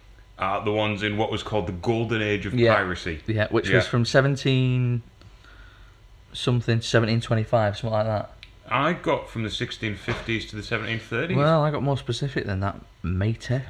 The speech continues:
Speaker 1: I got one that was really specific, but it was only for about three years, so I assumed that was wrong.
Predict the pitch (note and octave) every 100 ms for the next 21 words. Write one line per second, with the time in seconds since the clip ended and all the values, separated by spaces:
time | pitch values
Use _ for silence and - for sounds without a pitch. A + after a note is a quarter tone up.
0 | - D3+ G3 F#3+ D#3 F3+ E3+ B2+ A#2 D#3
1 | C#3+ - A2+ G#2+ F2 F#2+ - F#2+ G2 G#2
2 | G2 G2+ G#2 G#2+ F2 G#2+ F2 - G#2 G2
3 | F#2+ G#2 G#2 - - - - F#2+ F#2 -
4 | G#2 G2 F#2 F2+ F#2 F2+ G2 G2